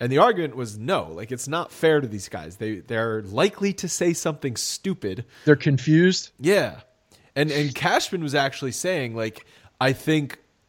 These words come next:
Speaker 1: his comments make it sound like he's having a worse time recovery than what his actual symptoms are.
Speaker 2: Yeah.
Speaker 1: But the fact remains, Clint Frazier, it's been two weeks, two plus weeks.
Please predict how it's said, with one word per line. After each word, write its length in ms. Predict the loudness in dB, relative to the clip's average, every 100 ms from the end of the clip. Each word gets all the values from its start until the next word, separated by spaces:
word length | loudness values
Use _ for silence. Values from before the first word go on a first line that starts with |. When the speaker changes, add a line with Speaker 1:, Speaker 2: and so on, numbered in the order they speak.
| _
Speaker 1:
his 340 | -4 -2 0 -2
comments 600 | -4 -4 -2 -4 -4 -4
make 240 | -4 -4
it 140 | -6 -2
sound 320 | 0 0 -2
like 140 | -8
he's 180 | -10 -12
having 500 | -6 -4 -4 -4 -8 -16 _ _ _
a 80 | -6
worse 380 | 0 2 2 -2
time 360 | -2 -2 -4
recovery 680 | -6 0 2 2 0 -2 -6 _ _
than 200 | -2 0
what 160 | -2
his 200 | -2 -6 -4
actual 400 | -6 -6 -10 -12
symptoms 540 | -8 -8 -8 -12 -14 -14
are. 260 | -16 -18 _ _ _ _ _ -20 4
Speaker 2:
Yeah. 100 | 6
Speaker 1:
But 80 | 6
the 60 |
fact 280 | 6 2 2
remains, 280 | 0 0 -2
Clint 220 | -2 -4
Frazier, 320 | 2 2 2
it's 140 | -2 -2
been 240 | -4 -4 -8
two 280 | -6 -4
weeks, 420 | -4 -6 -8 -10 -10
two 200 | -8 -6
plus 360 | -2 -4 -2
weeks. 400 | -6 -6 -10 -12